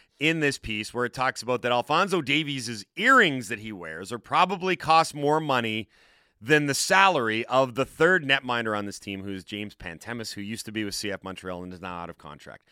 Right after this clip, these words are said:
I don't know why that got thrown out there. It seems like a really, really, really underhanded way of trying to,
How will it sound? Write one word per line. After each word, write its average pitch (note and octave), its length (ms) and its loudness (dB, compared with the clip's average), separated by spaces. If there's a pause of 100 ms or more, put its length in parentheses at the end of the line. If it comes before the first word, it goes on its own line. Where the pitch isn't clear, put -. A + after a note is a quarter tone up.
(220)
I D#3 140 8
don't G#3+ 200 4
know F#3+ 140 2
why C#3+ 500 6
that C#3+ 220 4
got B2+ 240 0
thrown G#2+ 320 -6
out F2 180 -10
there. C#3+ 300 -4 (760)
It C#3+ 140 2
seems F3 540 -2
like B2+ 480 0 (1500)
a C#3 120 6
really, E3+ 460 2
really, D3 400 0
really C3 760 2
underhanded C3 760 2
way F#2+ 480 2 (340)
of B2 140 -4
trying C#3 480 2
to, B2+ 580 0